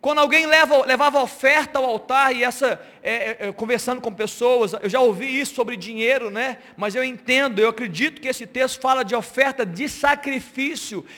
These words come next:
que significa adoração. Ele tá dizendo, quando você vier adorar ao Senhor,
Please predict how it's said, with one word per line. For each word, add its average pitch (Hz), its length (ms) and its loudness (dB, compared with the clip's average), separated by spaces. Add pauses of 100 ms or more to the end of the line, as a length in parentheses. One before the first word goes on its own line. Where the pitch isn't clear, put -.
(140)
que 233 80 -6
significa 262 680 -4
adoração. 269 1120 2 (1000)
Ele - 80 -6
tá 302 100 -4
dizendo, 294 400 2
quando 339 280 2
você 339 340 2
vier 311 300 4
adorar 311 640 4
ao 359 80 0
Senhor, 240 580 -4